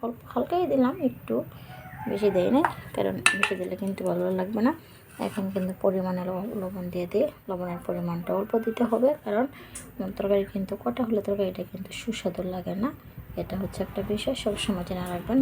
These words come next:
লবণটা কম দেবেন, তারপর পরে আবার দিয়ে দিবেন দেখে শুনে। তো এই যে লবণটা দিয়ে দিলাম, এখন কিন্তু মশলাগুলো দেওয়া শেষ। এখন আমি সবজিটাকে তেলে বসাবো। আমি কিন্তু চুলায় তেল বসিয়ে রাখলাম, আর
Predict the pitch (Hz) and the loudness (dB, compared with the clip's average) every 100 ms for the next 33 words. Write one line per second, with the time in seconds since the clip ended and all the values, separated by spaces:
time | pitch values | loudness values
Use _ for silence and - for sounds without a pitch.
0 | 214 180 180 180 175 180 180 196 240 269 | 6 2 -2 -4 -6 -6 -6 -2 0 0
1 | 185 170 175 180 277 277 240 208 185 175 | 0 -2 -2 0 4 6 6 4 4 2
2 | 180 190 247 208 202 202 - 233 262 370 | 2 8 8 10 8 6 4 6 6 4
3 | - - - - - 185 196 180 185 196 | -6 -16 -18 -12 -6 -4 -4 -4 -4 -4
4 | - - - - 285 - - - - 233 | -4 -2 -2 0 -2 -4 -14 -2 4 6
5 | 185 185 185 196 196 180 - 175 175 175 | 6 0 -4 -4 -4 -4 -2 -2 0 -2
6 | 185 202 - 262 - - 269 - - 185 | -4 -6 0 0 -2 -6 -10 -10 -4 -4
7 | 185 180 175 - 202 - - 190 - - | -2 -2 0 4 2 4 0 6 6 8
8 | 240 214 208 - 185 175 - 175 202 - | 4 2 0 -2 -2 -2 0 0 -2 -4
9 | 185 180 - 208 190 294 - - - - | -4 -4 0 0 4 2 2 -10 -20 -20
10 | - 196 180 175 - 185 185 - - 175 | -2 0 2 -2 -2 -2 2 2 2 2
11 | 180 185 - 240 - - - - - | 0 -2 2 2 2 -6 -16 -6 -4